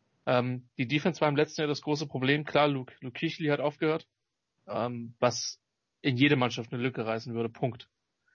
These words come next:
Ähm, trotzdem haben sie sich da aber mit den Picks meiner Meinung nach echt gut aufgestellt, ähm, und da einige interessante Namen drin stehen, nicht nur Derek Brown, sondern auch eben, äh, jemand wie Jeremy Chinn oder halt auch, auch, auch, auch Troy Pride.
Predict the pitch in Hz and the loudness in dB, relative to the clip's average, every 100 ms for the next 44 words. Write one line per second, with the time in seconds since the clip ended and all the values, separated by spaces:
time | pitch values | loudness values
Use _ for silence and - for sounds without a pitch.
0 | _ _ _ - 127 107 - - - 139 | _ _ _ -6 -4 -4 -8 -6 -2 0
1 | 165 135 147 139 143 147 135 135 131 123 | 2 2 0 -2 0 4 4 4 0 -4
2 | 113 165 - 127 143 151 139 131 143 - | -2 -4 -2 -2 0 0 -4 -4 -6 -6
3 | 147 139 - 165 160 165 - _ _ - | -4 -4 -4 -4 0 -2 -4 _ _ 0
4 | 131 127 127 123 123 117 _ 131 131 147 | 2 2 -4 0 2 2 _ 4 4 2
5 | 139 135 135 135 - 139 131 127 131 139 | -2 -6 -8 -12 -10 -10 -6 -2 0 -2
6 | 143 139 - 135 131 135 127 120 127 131 | -4 -4 -4 -4 -2 0 0 2 2 2
7 | 127 127 127 - _ - - - - - | 0 0 -2 -2 _ -20 -20 -20 -10 2
8 | 131 131 135 131 127 131 127 123 131 131 | 4 4 0 -2 -2 0 0 2 4 4
9 | 123 - 143 139 123 123 117 - - 123 | 2 0 0 2 2 2 0 -8 -10 -12
10 | 117 - 127 _ - 117 - 131 113 123 | -10 -10 -10 _ -8 -4 2 2 4 2
11 | 143 | 2